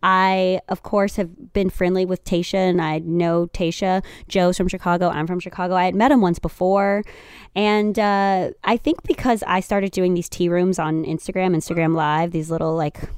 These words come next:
tea rooms, people from my season, people just saw that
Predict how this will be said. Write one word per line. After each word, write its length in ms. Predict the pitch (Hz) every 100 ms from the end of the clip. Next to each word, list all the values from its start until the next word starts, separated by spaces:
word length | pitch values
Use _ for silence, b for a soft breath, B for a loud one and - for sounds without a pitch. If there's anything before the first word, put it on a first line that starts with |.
| -
tea 220 | - 185 165
rooms, 240 | 165 170
people 280 | - 180 180
from 160 | -
my 140 | 170 160
season, 560 | - 165 165 185 208 - _ _ _ _ - -
people 220 | 190 190
just 260 | 180 180 -
saw 220 | 160 165
that 180 | 180